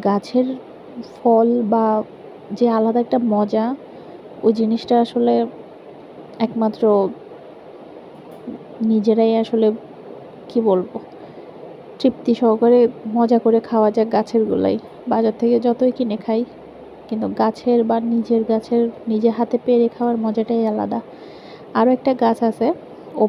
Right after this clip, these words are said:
পাশে ছাদের, চলেন আপনাদেরকে ওগুলো দেখাই। ওগুলো একটু ছোট জাতের, ওগুলোও অনেক মজা। ওগুলার ভিতরের বিচিগুলো নরম নরম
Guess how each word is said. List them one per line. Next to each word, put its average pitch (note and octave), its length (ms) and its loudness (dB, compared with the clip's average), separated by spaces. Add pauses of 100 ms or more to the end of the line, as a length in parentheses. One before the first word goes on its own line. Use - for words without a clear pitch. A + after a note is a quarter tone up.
পাশে G#3+ 280 0
ছাদের, A#3 380 0 (500)
চলেন G#3 360 2
আপনাদেরকে G#3 400 -4 (100)
ওগুলো A3+ 260 2 (120)
দেখাই। A3+ 220 -4 (100)
ওগুলো C#4 280 4
একটু D4+ 120 0 (100)
ছোট A#3+ 160 0 (140)
জাতের, A3 260 0 (760)
ওগুলোও A3 400 4 (100)
অনেক G3 180 -2 (120)
মজা। F#3+ 220 0
ওগুলার A3 300 4 (460)
ভিতরের A3 460 4
বিচিগুলো A3+ 400 2 (120)
নরম A3 280 2
নরম A3 220 2